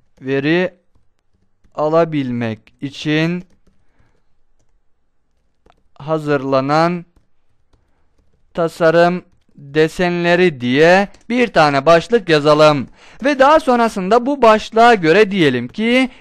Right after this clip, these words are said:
git ve bizim için yeni bir tane problem oluştur. Ve bu problem de arkadaşlar bizim için diyelim ki ürünler tablosunda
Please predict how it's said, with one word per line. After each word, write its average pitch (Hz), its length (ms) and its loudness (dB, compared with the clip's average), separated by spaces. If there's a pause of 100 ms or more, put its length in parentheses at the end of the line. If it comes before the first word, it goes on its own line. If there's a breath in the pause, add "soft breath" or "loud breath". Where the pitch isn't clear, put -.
git 311 260 -2
ve 269 120 0
bizim 214 220 -4
için 240 180 -8
yeni 240 400 -2
bir 269 160 -2
tane 185 400 -2
problem 190 500 0
oluştur. 151 560 0 (460 soft breath)
Ve 285 140 -2
bu 359 120 0
problem 294 520 2
de 247 40 4
arkadaşlar 202 680 0
bizim 139 240 -6
için 247 480 -2 (160 loud breath)
diyelim 254 400 0
ki 240 440 -6
ürünler 196 640 0
tablosunda 156 1040 2